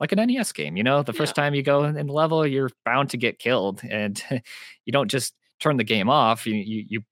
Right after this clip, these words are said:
Speaker 1: proceed. You go like, "Okay, well, now I know that this is coming at me, and I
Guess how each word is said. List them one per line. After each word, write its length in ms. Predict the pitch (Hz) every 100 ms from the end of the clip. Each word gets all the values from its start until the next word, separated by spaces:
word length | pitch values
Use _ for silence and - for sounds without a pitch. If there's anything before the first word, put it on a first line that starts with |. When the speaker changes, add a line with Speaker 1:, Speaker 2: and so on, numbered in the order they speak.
| _
Speaker 1:
proceed. 520 | 107 - 185 107 85
You 120 | 98
go 100 | 98
like, 140 | 101 107
"Okay, 240 | 147 147
well, 180 | 117 110
now 240 | 117 123 156
I 80 | 160
know 200 | 156 147
that 220 | 127 -
this 200 | 135 -
is 100 | 107
coming 400 | - 101 90 85
at 180 | 85 73
me, 180 | 90 90
and 240 | 87 87 -
I 340 | 98 101 104